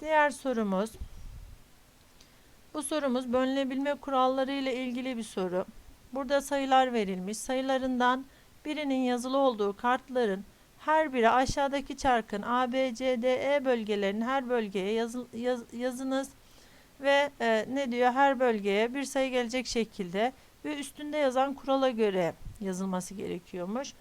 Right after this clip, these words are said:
Buna göre diyor A ve B bölgelerindeki katlara yazan sayılar kaç olabilir? Ya toplamı kaçtır? Şimdi burada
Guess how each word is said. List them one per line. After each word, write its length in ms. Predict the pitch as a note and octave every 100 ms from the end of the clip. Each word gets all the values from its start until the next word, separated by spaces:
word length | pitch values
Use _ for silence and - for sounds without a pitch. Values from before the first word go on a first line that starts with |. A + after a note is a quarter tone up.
| - - - -
Buna 180 | D4+ D#4
göre 320 | C#4+ B3 G3
diyor 160 | G#3
A 220 | G#3+ C4+ C#4
ve 160 | C#4
B 280 | C#4 D4 D4
bölgelerindeki 720 | A#3+ A#3 A3+ A3 G#3+ G#3 G3+ -
katlara 560 | - C4+ - B3 G3+ G#3
yazan 360 | B3 B3+ C4
sayılar 500 | B3+ B3+ A3+ A3 B3+
kaç 300 | - B3+ B3 -
olabilir? 540 | G#3+ G3+ F3+ F3+ G3 - - -
Ya 120 | - G3+
toplamı 500 | - A3+ B3+ B3 A#3+
kaçtır? 520 | A3 F#3+ - G3 A3+ - - - - - - - -
Şimdi 320 | D#4 D#4+ C#4+
burada 420 | D#4 C4 C4+ C#4+